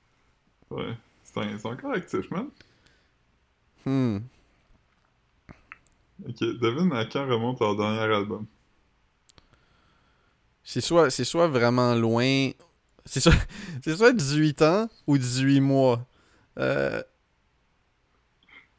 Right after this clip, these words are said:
Speaker 2: Fuck. Là, on est en, je vais mettre un petit peu plus tard que ce que je guesserais, là.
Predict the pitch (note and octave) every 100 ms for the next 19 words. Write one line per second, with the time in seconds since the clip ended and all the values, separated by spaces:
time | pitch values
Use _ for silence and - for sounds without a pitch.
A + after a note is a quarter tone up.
0 | _ _ _ _ _ _ - - - C2+
1 | - _ _ _ _ _ _ _ D3+ D3
2 | A#2+ A#2 A2 A2 A2 _ _ _ _ _
3 | _ _ _ _ _ _ _ _ _ -
4 | - - _ - _ _ _ _ _ _
5 | _ _ _ _ _ _ _ _ _ D4
6 | _ _ _ _ _ B3+ _ _ _ _
7 | - A2+ A#2+ F3+ A3 A#2+ - C3+ B2 A2+
8 | - A#2+ A#2+ B2 G#2+ - A2 G2+ G2+ G#2
9 | G2 - G2 G2 G2+ A2+ A#2